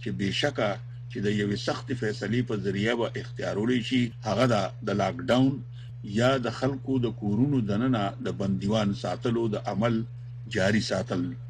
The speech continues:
خو د دې لارې له امله د ملک د معیشت پایه به عقوبت په ټپه ودرېږي. په دې ټولو حالاتو کې د ټولو نه لویه مسله د خلکو د مایوسۍ او د زړونو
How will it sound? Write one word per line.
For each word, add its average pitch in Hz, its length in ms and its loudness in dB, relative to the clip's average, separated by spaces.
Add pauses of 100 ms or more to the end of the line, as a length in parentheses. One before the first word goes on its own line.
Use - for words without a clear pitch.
(140)
خو 131 140 2
د 131 120 6
دې 175 120 4 (100)
لارې 160 320 4
له 131 60 2 (120)
امله 147 320 2
د 120 140 4
ملک 143 240 0
د 120 100 -2
معیشت 110 480 2 (220)
پایه 107 280 4
به 113 80 2 (240)
عقوبت 120 400 2 (140)
په 117 160 -2
ټپه 117 240 -2
ودرېږي. 95 540 2 (240)
په 101 140 -4
دې 104 100 2 (120)
ټولو 143 220 2 (100)
حالاتو 120 480 0
کې 117 120 -2
د 104 60 -2 (120)
ټولو 123 180 0 (100)
نه 107 140 0
لویه 139 300 2
مسله 110 340 -2
د 107 160 -2
خلکو 117 320 -2
د 98 140 0
مایوسۍ 98 540 0 (220)
او 101 120 0
د 98 80 0 (120)
زړونو 120 360 2